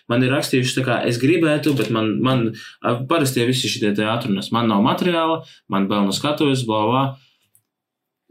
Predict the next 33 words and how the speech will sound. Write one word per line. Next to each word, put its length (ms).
Es 140
saku, 340
"Kā 200
tu 120
tiksi 200
vaļā 260
no 200
bailēm 380
no 60
skatuves, 560
ejot 240
uz 160
skatuves?" 500
Ja? 300
Ok, 260
man 160
tāda 220
problēma 420
nebija, 400
bet, 320
ā, 580
jo 140
man, 160
nu, 180
man 160
skatuve, 560
tā 120
kā, 120
pat-, 220
ir 100
paticis 380
būt 160
arī 160